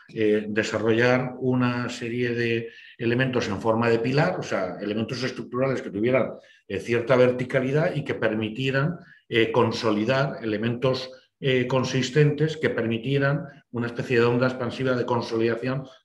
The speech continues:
de la fatiga y el movimiento que se, eh, había producido en los distintos elementos,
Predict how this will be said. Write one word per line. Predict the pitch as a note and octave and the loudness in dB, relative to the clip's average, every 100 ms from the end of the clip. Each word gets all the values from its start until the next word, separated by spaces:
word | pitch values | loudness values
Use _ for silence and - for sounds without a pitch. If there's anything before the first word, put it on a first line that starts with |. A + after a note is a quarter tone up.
| - | -2
de | G#2+ | -2
la | G#2 | 0
fatiga | G#2+ A#2 B2 | -4 -2 0
y | |
el | A#2+ | 0
movimiento | A#2+ A#2 A#2 A#2+ A2+ B2 - | 0 -2 -2 -2 -4 -6 -6
que | - A2 | -4 -4
se, | - A2+ A2+ - - - | -2 -4 -4 -14 -20 -8
eh, | G#2 | -2
había | G2+ A2 G#2+ | 0 0 0
producido | A2 G#2+ G#2+ G#2+ A#2 A#2 | 2 0 0 0 0 0
en | G#2+ G2 | -4 -6
los | F#2 | -6
distintos | G2 G#2 G#2+ G#2+ | -6 -6 -6 -6
elementos, | G2 F#2+ F#2+ G#2+ - | -6 -4 -4 -4 -6